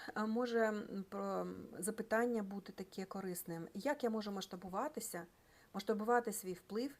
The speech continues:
і свої досягнення? Тобто тут буде все на розширення в цей день. Середа. Ключовий день тижня. З-, запам'ятайте це.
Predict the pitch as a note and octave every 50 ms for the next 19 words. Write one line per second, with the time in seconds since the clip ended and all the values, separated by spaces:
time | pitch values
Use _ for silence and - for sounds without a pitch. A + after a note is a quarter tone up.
0 | - - - - G3+ G#3 - G3 F#3 G3 G3 F#3 F#3 - - F3+ E3 D#3 D#3 D#3
1 | D#3 D#3+ D#3+ E3+ - - - - - - - - - - G#3 G3+ - - G3+ -
2 | C#4 D4+ D#4+ D#4+ G#3+ F3 G#3 A#3+ A#3 G3+ F#3+ - - - A3+ B3+ C#4+ E4 - A3+
3 | G#3+ G#3 G#3 G3 - - - - - G3 F#3 F3+ F3 E3+ D#3+ D3+ C#3+ - - -
4 | - - F3 E3 D3 D3 D3+ D#3 D3+ - - - - - - - - - - -
5 | - G#3 G#3 G#3+ G3+ G3 F#3 D3 D3 - - - - - - - - - - -
6 | - - G#3+ A3 G#3+ - A3 G#3+ A#3+ C4 C#4 A3+ G#3+ G#3+ A3 A3+ A#3 A#3 - G#3
7 | G3 F3 F3+ E3+ D#3+ D3+ D#3 - - - - - - E3+ E3+ E3+ F3 F3+ F#3+ G#3
8 | A#3 B3+ - B3+ A#3 A#3 A3 A3+ F3 E3 D#3+ D#3+ - - - - - -